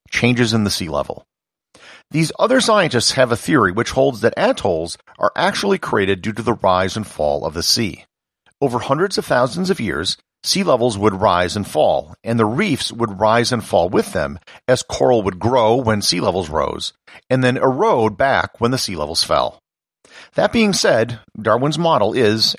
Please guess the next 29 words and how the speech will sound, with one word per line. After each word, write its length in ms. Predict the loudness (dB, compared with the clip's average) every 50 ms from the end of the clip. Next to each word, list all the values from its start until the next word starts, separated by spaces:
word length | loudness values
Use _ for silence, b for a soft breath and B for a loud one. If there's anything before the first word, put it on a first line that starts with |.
| 0
as 180 | 0 0 0 0
of 120 | -2 -2
now, 480 | 0 0 0 0 2 2 2 0 0 -4 b b b b _ -10
the 80 | -10
dominant 460 | -6 -2 0 0 2 2 0 0 -2 0
model 360 | 0 0 0 2 0 -2 -4
being 300 | -6 -10 -8 -8 -6 -6
taught 280 | -4 0 0 0 0
in 100 | -2 -4
schools 480 | -6 -6 -6 -4 -4 -2 -2 -2 -4 -4
for 160 | -8 -8 -10
the 80 | -10 -10
formation 640 | -6 0 2 2 2 2 0 0 0 -2 -4 -4 -4 -6
of 80 | -12 -14
coral 320 | -4 0 2 2 4 2
atolls. 560 | 2 0 0 -4 -6 -6 -6 -6 -8 -10 -12 -12 _ _ _ _ _ _ _ _ _ _ _ _ _ _ _ _ _ _
So 320 | -8 -2 0 2 2 2 2
the 100 | 2 0
next 280 | 0 0 0 -2 -2
time 360 | 0 2 4 4 4 2 2
you 140 | 2 0 -2
hear 260 | -2 0 0 2 2
someone 460 | 2 2 0 0 2 2 0 0 2 0
mention 340 | 0 0 0 0 0 0
something 480 | 0 0 0 0 0 0 0 0 0 -2
being 360 | 0 0 2 2 2 0 -2
Darwinian, 680 | 0 2 2 2 2 0 0 0 0 2 0 0 -2 -4 -12 _ _ _ _ _ _ _ _ _ _ _ -4
ask 160 | -2 0 0 0
them 300 | 0 0 0 0 -2